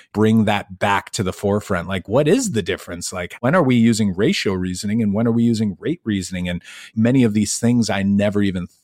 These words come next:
considered earlier in my career. I would just sort of race through rates. And if it was rates today, that's how we're solving it.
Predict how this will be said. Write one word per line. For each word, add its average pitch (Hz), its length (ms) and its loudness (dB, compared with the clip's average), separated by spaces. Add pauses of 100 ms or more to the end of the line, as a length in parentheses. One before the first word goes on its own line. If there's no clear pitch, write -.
(120)
considered 95 800 -4
earlier 101 420 0
in 101 180 -4
my 90 160 -2
career. 101 380 0
I 87 80 0
would 90 100 -2
just 90 200 -6
sort 92 160 -2
of 85 100 -4 (360)
race 98 340 0
through 110 360 4
rates. 110 360 2
And 107 80 2
if 101 100 -4
it 95 80 -6
was 87 160 -8
rates 120 260 0
today, 131 280 2
that's 110 200 -2
how 104 160 -2
we're 117 120 0
solving 147 400 -4
it. 175 120 -2